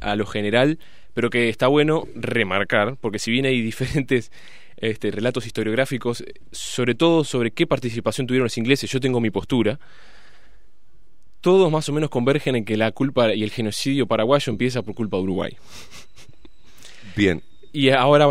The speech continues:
Speaker 2: ¿Y
Speaker 1: ya
Speaker 2: usted adhiere a esa, a esa línea?
Speaker 1: Sí,
Speaker 2: Cu-,
Speaker 1: sí, yo me
Speaker 2: sí.
Speaker 1: adhiero a esa línea. Pero eso no está tan discutido, lo que está más discutido es el rol de los británicos, que
Speaker 2: Bien.
Speaker 1: yo tengo una postura que la voy a decir igual.
Speaker 2: Bueno.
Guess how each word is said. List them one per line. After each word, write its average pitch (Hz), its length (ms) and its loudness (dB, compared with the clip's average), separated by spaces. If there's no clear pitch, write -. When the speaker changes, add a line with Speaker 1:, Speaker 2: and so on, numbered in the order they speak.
Speaker 2:
¿Y 110 60 4
Speaker 1:
ya 165 120 8
Speaker 2:
usted 127 180 12
adhiere 117 400 10
a 95 60 8
esa, 80 320 4
a 80 80 4
esa 76 320 0
línea? 120 400 2
Speaker 1:
Sí, - 120 2
Speaker 2:
Cu-, 131 60 4
Speaker 1:
sí, 127 140 2
yo 131 120 -2
me 135 40 0
Speaker 2:
sí. 123 60 4
Speaker 1:
adhiero 127 140 4
a - 20 0
esa 110 120 -2
línea. 101 320 -2
Pero 185 160 6
eso 214 240 6
no 202 60 2
está 175 160 0
tan 165 140 0
discutido, 139 400 0
lo 131 80 2
que 131 60 -6
está 160 120 -4
más 165 100 -2
discutido 135 340 0
es 139 100 -2
el 110 120 -2
rol 131 240 2
de 123 120 2
los 104 100 0
británicos, 98 800 -4
que - 60 -12
Speaker 2:
Bien. 85 140 2
Speaker 1:
yo 143 80 2
tengo 143 140 2
una 139 120 2
postura 135 340 -6
que 120 80 -6
la 104 100 -4
voy 110 160 -2
a 98 40 -2
decir 95 340 -8
igual. 73 180 -8
Speaker 2:
Bueno. 62 240 0